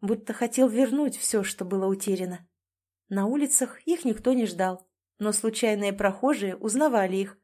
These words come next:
замирали, поворачивая головы, перешёптывались, поспешно выхватывая телефоны, стараясь сделать снимок незаметно, словно боялись спугнуть это редкое явление. Они больше не были просто именами в заголовках.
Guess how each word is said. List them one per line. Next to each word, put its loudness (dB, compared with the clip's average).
замирали, 0
поворачивая 0
головы, -2
перешёптывались, -4
поспешно -4
выхватывая -2
телефоны, -4
стараясь 2
сделать 0
снимок 0
незаметно, -2
словно 0
боялись 2
спугнуть 0
это -4
редкое -2
явление. -2
Они 0
больше 0
не 2
были -4
просто 0
именами 0
в -8
заголовках. -2